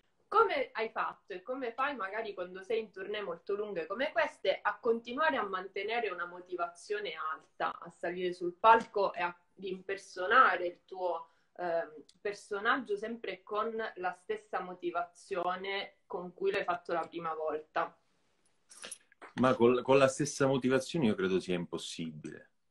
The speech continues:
Speaker 2: Ciao Lia.
Speaker 1: Ciao Lia.
Speaker 2: Con, con la stessa motivazione credo sia proprio impossibile che, che accada. La cosa che può succedere è che, e che deve succedere, secondo me, è che ti devi creare tu nuovi stimoli, anche perché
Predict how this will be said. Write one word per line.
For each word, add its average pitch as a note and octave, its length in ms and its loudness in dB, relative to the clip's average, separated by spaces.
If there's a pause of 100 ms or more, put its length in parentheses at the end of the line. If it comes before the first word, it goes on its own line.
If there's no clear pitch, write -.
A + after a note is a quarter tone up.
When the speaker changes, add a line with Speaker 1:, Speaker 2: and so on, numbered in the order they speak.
(160)
Speaker 2:
Ciao G#2 320 6
Lia. G#2+ 540 -2 (460)
Speaker 1:
Ciao A#3+ 340 6
Lia. B3 380 4
Speaker 2:
Con, B2+ 260 6
con G#2+ 180 6
la C3 120 8
stessa C#3+ 340 -2
motivazione B2+ 600 0
credo F#2 240 -2
sia F#2 240 -2
proprio F#2 380 0
impossibile F2+ 920 -4
che, D2+ 240 -8
che F2+ 100 -6
accada. E2 580 -6 (420)
La A2+ 120 2
cosa C#3 220 6
che A2+ 120 6
può C3 120 4
succedere C3 880 2
è F#2+ 220 -6
che, F2 800 2
e - 180 -6
che G2+ 140 0
deve G#2 260 4
succedere, E2+ 600 -4
secondo F2+ 360 -2
me, G2+ 280 0
è - 140 -14
che - 180 -4
ti F#2+ 100 -4
devi F#2 160 -2
creare F#2 400 2
tu A2 160 0 (100)
nuovi E2+ 220 -6
stimoli, - 600 -10
anche A2+ 260 0
perché - 420 0